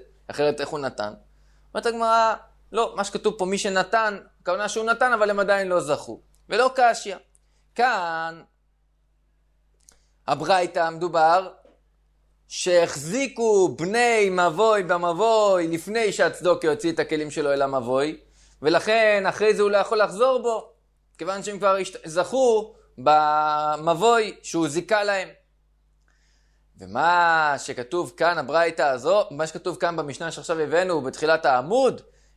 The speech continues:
כאן מדובר שהם עדיין לא החזיקו בני החצר, בני המבוי במבוי. ולכן המשנה אומרת, "מי שנתן רשותו, אבל הם עדיין לא החזיקו."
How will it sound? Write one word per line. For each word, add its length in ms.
כאן 500
מדובר 480
שהם 360
עדיין 580
לא 340
החזיקו 800
בני 240
החצר, 680
בני 160
המבוי 460
במבוי. 640
ולכן 540
המשנה 340
אומרת, 320
"מי 100
שנתן 440
רשותו, 580
אבל 180
הם 100
עדיין 320
לא 160
החזיקו." 640